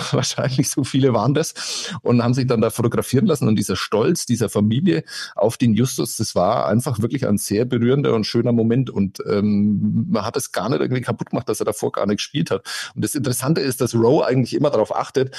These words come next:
dass an solchen Tagen, wenn auch Familie da ist und sowas, dass diese, äh, Leute entweder in der Starting Six stehen oder dann tatsächlich auch spielen.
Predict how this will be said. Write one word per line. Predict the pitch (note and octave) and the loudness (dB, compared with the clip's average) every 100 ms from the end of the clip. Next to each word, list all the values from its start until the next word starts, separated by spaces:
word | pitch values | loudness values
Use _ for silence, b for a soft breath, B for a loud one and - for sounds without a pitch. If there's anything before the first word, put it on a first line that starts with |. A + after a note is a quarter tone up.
| B B | B B
dass | A#2 - | -4 -2
an | B2 | -4
solchen | - B2 C3+ | -2 0 0
Tagen, | - G2 E3+ C#3+ | 0 -2 0 2
wenn | A#2 G#2+ | 2 2
auch | G#2+ - | 2 0
Familie | B2 A#2 D#3+ F3+ | 0 2 2 2
da | G2 F2 G2 | 0 0 0
ist | A#2 | 0
und | A2+ | -2
sowas, | - A#2 | 0 -2
dass | - G#2 | -2 -4
diese, | A#2 A2 | -2 0
äh, | A2 A2 - G#2 | 0 0 0 2
Leute | G2+ B2 B2+ A2+ - | 4 4 4 2 2
entweder | A#2 A#2 A2 | 2 2 2
in | G#2+ | 2
der | G#2 | 2
Starting | - F2+ A2+ A2 | 0 0 0 0
Six | - D#3+ - | -2 -4 -4
stehen | - B2 B2+ C3 | -2 0 2 2
oder | - A#2+ A2 | 2 2 4
dann | G#2 | 2
tatsächlich | G#2 - A#2+ B2 | 0 -4 0 0
auch | G#2 | 0
spielen. | - B2 D#3+ | -2 0 2